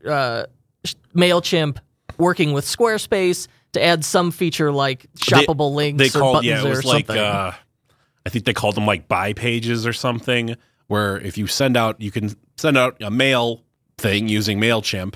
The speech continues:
Speaker 2: and then people can click on a link, and you don't need to actually have an extant store set up. You could have, like, kind of a store page thing that you set up already via MailChimp that then, y-, you know, essentially the entire email clicking and buying process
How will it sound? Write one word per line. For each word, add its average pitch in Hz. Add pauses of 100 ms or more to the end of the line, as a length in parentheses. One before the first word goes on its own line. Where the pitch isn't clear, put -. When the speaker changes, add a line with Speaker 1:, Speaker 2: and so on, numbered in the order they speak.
(120)
Speaker 2:
and 110
then 101
people 101
can 107
click 113
on 104
a 95
link, 110
and 104
you 101
don't 117
need 120
to 107
actually 104
have 104
an 95
extant 110
store 143
set 113
up. 101
You 101
could 98
have, 98
like, 95
kind 107
of 98
a 95
store 107
page 107
thing 90 (180)
that 104
you 104
set 110
up 98
already 101
via 90
MailChimp 92 (500)
that 98
then, 92 (560)
y-, 107
you 131
know, 90 (160)
essentially 180
the 147
entire 151
email 143
clicking 131
and 110
buying 113
process 101